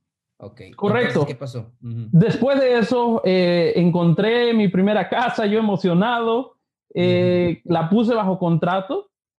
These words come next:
Speaker 2: y
Speaker 1: ¿De
Speaker 2: ese
Speaker 1: dónde
Speaker 2: día
Speaker 1: salió? ¿De dónde salió la propiedad? ¿De
Speaker 2: esa,
Speaker 1: dónde es?
Speaker 2: esa, esa propiedad salió de un, por medio de una agente que yo le empecé a llamar
Speaker 1: Ok.
Speaker 2: y,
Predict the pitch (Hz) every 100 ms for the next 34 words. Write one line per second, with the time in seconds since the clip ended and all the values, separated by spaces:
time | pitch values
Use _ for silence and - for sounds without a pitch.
0 | _ _ - 180 233 - 330 247 277 190
1 | 202 175 190 208 - 175 170 160 - 127
2 | 120 110 110 320 170 359 269 294 359 -
3 | - 254 285 330 269 269 285 277 269 277
4 | 240 220 185 208 220 254 262 254 180 214
5 | 247 233 226 196 226 226 196 170 214 220
6 | 180 196 320 - _ _ _ 104 110 123
7 | 190 196